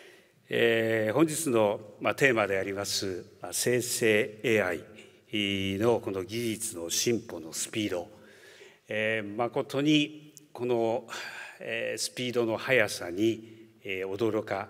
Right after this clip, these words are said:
されます。えー、こうした、あの、シンポジウム、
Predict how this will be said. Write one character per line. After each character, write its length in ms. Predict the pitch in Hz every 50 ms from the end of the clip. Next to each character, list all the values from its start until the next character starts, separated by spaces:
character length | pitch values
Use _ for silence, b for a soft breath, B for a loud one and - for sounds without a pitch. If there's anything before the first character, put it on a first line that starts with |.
| - -
さ 180 | - - - 92
れ 80 | 85
ま 120 | 80 82 -
す。 160 | - - B B B B B B B B B B B B B B B B B B B -
え 380 | 123 123 123 120 120 123 123 120
ー、 20 | 123
こ 100 | - 160
う 40 | 156
し 80 | -
た、 140 | - 151 147
あ 20 |
の、 480 | 139 147 147 143 139 139 139 139 139 - - - - - - - - -
シ 160 | - - 165
ン 60 | 156
ポ 120 | 160 156
ジ 140 | 135 139 151
ウ 80 | 131 101
ム、 160 | 98 92 85